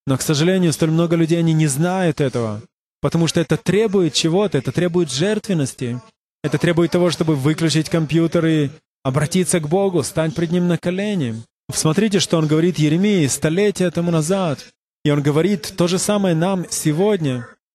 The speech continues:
Пророческое слово, оно исполняется, а, моментально. По-, у него есть промежуточное исполнение и окончательное исполнение. И давайте посмотрим последние стихи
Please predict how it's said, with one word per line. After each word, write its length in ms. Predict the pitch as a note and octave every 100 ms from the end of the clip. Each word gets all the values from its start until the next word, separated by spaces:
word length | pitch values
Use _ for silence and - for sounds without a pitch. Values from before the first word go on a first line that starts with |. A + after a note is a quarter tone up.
| _
Пророческое 640 | - D3 E3 E3+ D#3 F3 D#3+
слово, 480 | - F3+ G3+ F3
оно 180 | D3 D3+
исполняется, 960 | D3+ - D#3 D#3+ E3+ F3 E3 E3 D3 B2 - _ _ -
а, 240 | C#3 C#3
моментально. 1000 | C#3+ D3 D3 C#3+ D3+ F3 F#3+ F3+ E3+ F3+ - _ _
По-, 600 | - D3+ D3+ D#3 D3+ D3 C#3+
у 80 | D#3
него 220 | D3+ D#3+
есть 240 | D#3 -
промежуточное 640 | - D3 C#3+ D#3+ F3 D#3+ F3+
исполнение 540 | D#3+ F3+ F#3 F#3 F3+
и 180 | E3+ F3+
окончательное 960 | E3 C#3+ C#3+ C#3 C#3+ - G#3 G3+ F#3+ D#3+
исполнение. 500 | - C#3+ C3+ A2 G2+ _ _ _ -
И 60 | C#3
давайте 300 | C#3 E3 E3+
посмотрим 380 | D#3+ F3 D#3+
последние 500 | C#3+ D3+ E3+ E3+ E3
стихи 640 | D3 - D3+ - E3+ D#3+